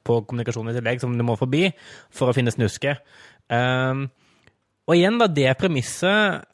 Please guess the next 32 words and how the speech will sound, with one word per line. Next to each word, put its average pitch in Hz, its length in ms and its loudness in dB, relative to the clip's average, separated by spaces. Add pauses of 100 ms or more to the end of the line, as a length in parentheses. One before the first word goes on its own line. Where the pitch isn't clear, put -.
(220)
altså, 160 160 0
det, 139 300 2 (180)
det 160 80 2
er 180 80 4
sikkert 180 240 -2
sant 147 400 -2
så 180 80 -6
lenge 143 160 0
man 127 140 -4
aksepterer 110 680 -2
premisset 131 400 -4
om 127 140 -2
at - 100 -8
kommunikasjonsrådgivere 120 920 -2
er 107 260 0
der 113 140 0 (180)
for 117 400 -2
å 123 80 -4
måtte 131 240 -4
skjule. 160 380 0 (500)
I 175 160 2
virksomheter 139 560 0
som 165 140 -2
har 127 300 -2
noe 143 120 -4
å 151 80 -2
skjule, 147 280 0
så 165 40 -4
kan 156 120 -6
du 151 60 -6
være 156 140 -4
sikker - 500 -10